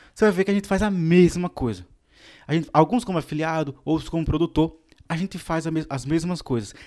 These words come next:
A gente ensina aquilo que a gente faz. Ou seja, tá todo mundo ensinando a mesma coisa. O negócio tá escancarado na sua cara. Aí me vem, pelo amor de Deus, um desgraçado desprovido de <laughs> inteligência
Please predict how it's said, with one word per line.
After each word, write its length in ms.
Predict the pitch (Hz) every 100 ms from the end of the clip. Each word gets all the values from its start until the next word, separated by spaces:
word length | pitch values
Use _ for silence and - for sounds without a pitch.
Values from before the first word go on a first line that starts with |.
| -
A 80 | 143
gente 260 | 185 185
ensina 520 | 190 - 196 226 220
aquilo 420 | 190 170 - 190 175
que 60 |
a 20 |
gente 180 | 175 170
faz. 160 | 175 160
Ou 80 | 233
seja, 320 | - 139 110 - - -
tá 100 | 190
todo 340 | - 240 226
mundo 360 | 208 214 214 208 -
ensinando 600 | 190 190 233 185 170 175 - -
a 100 | 170
mesma 300 | 175 175 202
coisa. 320 | - 143 120 - -
O 80 | 185
negócio 400 | 208 175 185 180
tá 100 | 185
escancarado 840 | - - 226 - 247 214 190 180
na 120 | 196
sua 180 | - 214
cara. 380 | - 165 131 104 - - -
Aí 240 | 175 202
me 120 | 233
vem, 340 | 175 139 143 135 -
pelo 160 | 196 214
amor 460 | 226 190 233 247
de 160 | 190 294
Deus, 580 | 123 185 170 151 - - - -
um 100 | 220
desgraçado 1040 | 147 123 302 233 285 285 - 208 190 185
desprovido 840 | 165 226 233 - 240 180 156 226 226
de 140 | 196
<laughs> 0 |
inteligência 1040 | 294 - 262 262 233 190 196 208 - -